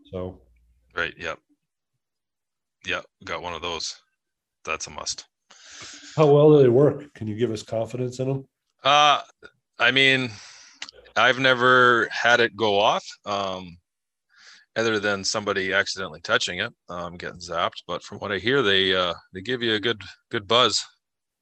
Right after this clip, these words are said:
Speaker 2: So
Speaker 1: <laughs> I'm trying to, I'm, I'm trying to mess with my hunting mates.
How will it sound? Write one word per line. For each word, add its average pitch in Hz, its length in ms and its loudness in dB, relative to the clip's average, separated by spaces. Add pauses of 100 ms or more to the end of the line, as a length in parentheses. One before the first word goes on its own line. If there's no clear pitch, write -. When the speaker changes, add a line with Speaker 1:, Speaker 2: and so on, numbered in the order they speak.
Speaker 2:
So 85 300 -8
Speaker 1:
<laughs> - 880 -8
I'm 147 160 4
trying 160 320 6
to, - 160 -8
I'm, 123 280 -6
I'm 120 220 -6
trying 139 300 0
to 113 40 -2
mess 117 380 -2
with 104 140 -4
my 98 260 -6
hunting 104 340 -8
mates. 92 500 -12